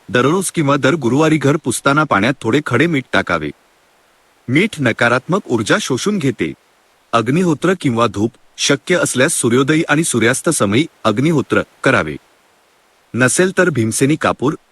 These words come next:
गुगुळ आणि लोबान यांचा धूर संपूर्ण घरात दाखवावा. यामुळे वातावरणातील जंतू आणि वाईट लहरी नष्ट होतात. ईशान्य कोपरा. घराचा ईशान्य कोपरा,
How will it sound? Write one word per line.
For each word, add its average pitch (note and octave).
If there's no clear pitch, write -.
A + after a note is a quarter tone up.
गुगुळ B2
आणि E3+
लोबान C3
यांचा A2+
धूर A2
संपूर्ण D#3
घरात B2
दाखवावा. F2+
यामुळे B2
वातावरणातील A#2
जंतू A2
आणि D3
वाईट A#2
लहरी A2
नष्ट -
होतात. E2+
ईशान्य F3
कोपरा. F2
घराचा C3
ईशान्य D3
कोपरा, G#2